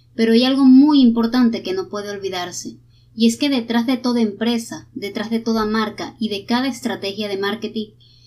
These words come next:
existen personas, existe el talento humano que hace posible que todo se lleve a cabo.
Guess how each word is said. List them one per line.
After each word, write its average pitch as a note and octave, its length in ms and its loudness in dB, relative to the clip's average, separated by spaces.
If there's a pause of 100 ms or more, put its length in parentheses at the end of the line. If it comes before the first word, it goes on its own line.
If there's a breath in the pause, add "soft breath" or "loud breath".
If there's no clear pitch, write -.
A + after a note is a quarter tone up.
(160 soft breath)
existen C#4+ 760 2
personas, F#3 800 -4
existe C4 600 -2
el A3+ 100 0
talento A3+ 440 2
humano C4+ 440 2
que A3 100 -4
hace A3+ 180 -4
posible B3 580 -4
que F#3+ 140 -8
todo G3 260 -8
se F#3+ 180 -6
lleve F3+ 200 -10
a F#3 80 -12
cabo. - 380 -12